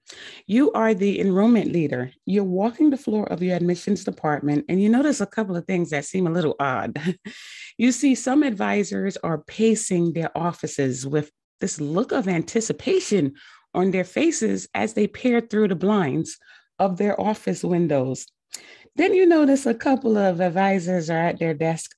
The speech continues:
dialing desperately, and a few have this puzzled look on their faces as they frantically flip through the pages of their appointment books. They all have one thing in common. They're looking for their appointments,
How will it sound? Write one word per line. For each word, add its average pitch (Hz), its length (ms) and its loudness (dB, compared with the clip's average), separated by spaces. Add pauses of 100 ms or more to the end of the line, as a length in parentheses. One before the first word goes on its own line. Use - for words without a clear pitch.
(160)
dialing 165 680 2 (320)
desperately, 135 960 0
and 175 100 2
a 175 60 0
few 302 300 0
have 254 260 -2
this 170 160 -4
puzzled 208 480 -4
look 240 200 -4
on 202 160 2
their 175 120 -2
faces 240 580 -2 (420)
as 185 140 -2
they 185 140 0
frantically 233 800 2
flip 196 380 -4
through 185 220 -2
the 180 80 -2
pages 185 560 -4
of 156 220 -8
their 165 160 0
appointment - 580 -2
books. - 440 -8 (540)
They 185 140 2
all 208 160 2
have 185 180 0
one 180 260 0
thing 208 200 0
in 208 140 2
common. 170 600 0 (500)
They're 262 140 2
looking 226 280 2
for 226 180 0
their 226 140 2
appointments, 214 680 2